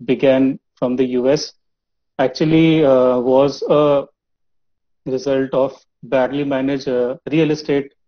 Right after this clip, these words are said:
businesses across the U S. And Airbnb was an inspiration that, you know, they want,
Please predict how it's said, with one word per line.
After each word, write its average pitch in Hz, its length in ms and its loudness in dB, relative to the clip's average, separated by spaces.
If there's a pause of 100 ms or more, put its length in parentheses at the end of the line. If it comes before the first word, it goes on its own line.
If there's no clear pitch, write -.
(920)
businesses 135 520 -4
across 131 680 -4
the 135 140 -4 (140)
U 123 100 0
S. - 260 -10 (120)
And 127 360 -4
Airbnb 143 580 0
was 131 200 0
an 151 120 0
inspiration 131 840 -6
that, 127 160 -2
you 127 80 -8
know, 160 60 -6
they 147 100 -2
want, 131 280 -4